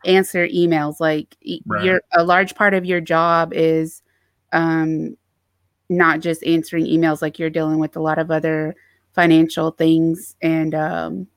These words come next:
Speaker 1: really sensitive information. So unfortunately with that comes the entire territory that if you're sick, it's not just gonna answer emails. You're just gonna be off for the day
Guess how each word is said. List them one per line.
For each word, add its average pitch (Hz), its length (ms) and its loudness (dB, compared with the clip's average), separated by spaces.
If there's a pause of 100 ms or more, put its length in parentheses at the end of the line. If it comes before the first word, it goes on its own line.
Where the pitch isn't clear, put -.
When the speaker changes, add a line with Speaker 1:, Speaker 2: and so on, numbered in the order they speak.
(220)
Speaker 1:
really 180 260 4
sensitive 170 480 0
information. 165 840 -2 (600)
So 156 640 2 (840)
unfortunately 196 480 2
with 165 180 2
that 180 320 2
comes 170 360 -2 (120)
the 175 80 -2
entire 170 360 0
territory 175 580 -4
that 156 140 -2
if 156 160 -8
you're 196 160 -2
sick, 208 440 -2
it's 180 220 -6
not 170 180 2
just 175 180 -10
gonna 170 160 -4
answer 165 320 -2
emails. 156 520 -2
You're 160 80 -8
just 160 220 -10
gonna 165 160 -4
be 165 160 -4
off 160 200 -2
for 175 120 -8
the 175 100 -4
day 185 300 4